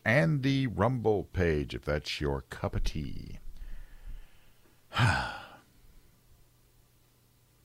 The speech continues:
The head of the American Federation of Teachers is, she is Randi Weingarten. And she is steadily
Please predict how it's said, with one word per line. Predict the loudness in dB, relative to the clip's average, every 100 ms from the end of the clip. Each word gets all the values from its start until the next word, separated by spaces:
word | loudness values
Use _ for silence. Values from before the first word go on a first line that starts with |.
| _ -18 -18 -20 -20 2
The | 6 8
head | 8 10 12 10 8
of | 8 8 8
the | 4 2 2
American | 2 4 4 2 2
Federation | 4 6 6 4 0
of | -4 -4
Teachers | -4 -2 -2 -2 -2 -2 -4 -2
is, | -2 -2 -4 -14 -20 -20 -8 -6 -6 _ _ _
she | -4 0 2
is | 2 -2
Randi | 2 4 6 4 2
Weingarten. | 4 4 4 4 0 -4 -10 -16 -20 -20 -20 -20 -4 6
And | 8 10 10 8 4 -4 _ _ _ _ _ _ _ _ _ _ _ _ _ _ _ _
she | 2 4 6 4
is | 2
steadily | 2 -4 4 8 8 6 2 -2